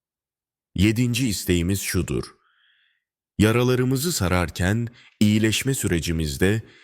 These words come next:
bizi insanlara açıklama yapma yükünden kurtar. Kalbimiz kırıldığında,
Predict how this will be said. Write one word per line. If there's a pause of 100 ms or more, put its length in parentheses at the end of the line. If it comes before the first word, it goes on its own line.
(200)
bizi
insanlara
açıklama
yapma
yükünden
kurtar. (880)
Kalbimiz
kırıldığında,